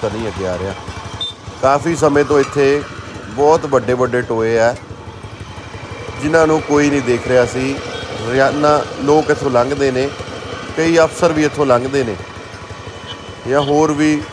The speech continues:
ਕਈ ਅਧਿਕਾਰੀ ਲੰਘਦੇ ਨੇ, ਪਰ ਇਹ ਟੋਏ ਇੱਦਾਂ ਦੇ ਇੱਦਾਂ ਹੀ ਸੀ। ਪਰ ਰਾਮਦਾਸ ਸੇਵਾ ਸੁਸਾਇਟੀ ਨੇ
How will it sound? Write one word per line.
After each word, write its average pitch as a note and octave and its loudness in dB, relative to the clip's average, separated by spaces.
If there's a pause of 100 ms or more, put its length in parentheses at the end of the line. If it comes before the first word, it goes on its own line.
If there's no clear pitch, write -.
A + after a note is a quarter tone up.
(180)
ਕਈ D3 2
ਅਧਿਕਾਰੀ B2+ 4
ਲੰਘਦੇ B2 2
ਨੇ, B2+ 0 (340)
ਪਰ C3 4
ਇਹ C#3 2
ਟੋਏ B2 0 (280)
ਇੱਦਾਂ A2+ -2
ਦੇ G#2+ -4
ਇੱਦਾਂ G2+ -6
ਹੀ G2+ -4
ਸੀ। A2+ -8 (800)
ਪਰ C3 6 (100)
ਰਾਮਦਾਸ A#2+ 4
ਸੇਵਾ A#2 0
ਸੁਸਾਇਟੀ G#2+ -4
ਨੇ G#2+ -6